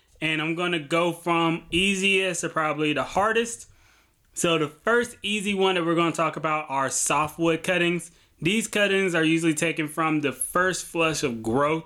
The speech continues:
in the spring. They have the highest potential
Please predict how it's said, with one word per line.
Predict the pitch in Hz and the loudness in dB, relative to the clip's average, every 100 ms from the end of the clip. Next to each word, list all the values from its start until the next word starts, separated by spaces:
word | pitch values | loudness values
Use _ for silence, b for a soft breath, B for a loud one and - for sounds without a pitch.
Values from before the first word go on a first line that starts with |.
| - | -8
in | 147 143 | -4 -2
the | 120 | -2
spring. | - - 160 180 202 214 B B B B B B | -4 0 2 2 0 -2 B B B B B B
They | 156 165 | -4 -4
have | 151 208 233 247 | -4 -4 -4 -4
the | 202 | -6
highest | 160 - 190 220 233 214 - | -6 0 0 2 -2 -4 -8
potential | 175 - 196 202 233 220 208 | -8 -4 -2 -2 -2 -2 -4